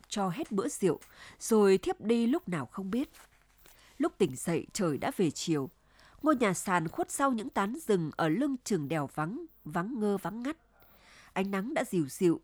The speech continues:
như phủ xuống rừng quế một tấm voan màu vàng nhạt, khiến không gian giống cảnh vẽ mơ hồ, thoảng mùi thơm cay đầm ấm. Nguyên cựa mình, tấm thảm bông lau trải trên sàn để nằm,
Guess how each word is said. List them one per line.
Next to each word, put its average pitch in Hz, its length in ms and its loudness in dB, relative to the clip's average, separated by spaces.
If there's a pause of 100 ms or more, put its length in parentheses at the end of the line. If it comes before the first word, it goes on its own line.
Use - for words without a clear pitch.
như 262 140 2
phủ 165 240 0
xuống 180 360 -2
rừng 160 400 -2
quế 185 360 0 (280)
một 185 200 0 (100)
tấm 190 260 -4
voan 254 240 -2
màu 160 100 0
vàng 139 300 -4
nhạt, 147 220 -4 (420)
khiến 202 240 2
không 220 240 -2
gian 190 440 0
giống 175 260 -2 (100)
cảnh 165 180 -2 (100)
vẽ 262 360 -2
mơ 240 240 2
hồ, 156 320 -2 (320)
thoảng 190 280 4
mùi 165 200 2
thơm 240 280 -6
cay 240 320 -2
đầm 160 300 -4
ấm. 190 240 -8 (1200)
Nguyên 247 200 4
cựa - 220 2
mình, 139 320 -2 (680)
tấm 185 160 0
thảm 165 300 -4
bông 202 160 -2
lau 202 320 2
trải 185 180 0
trên 269 180 -6
sàn 170 300 -4
để 151 100 -2
nằm, 147 320 -4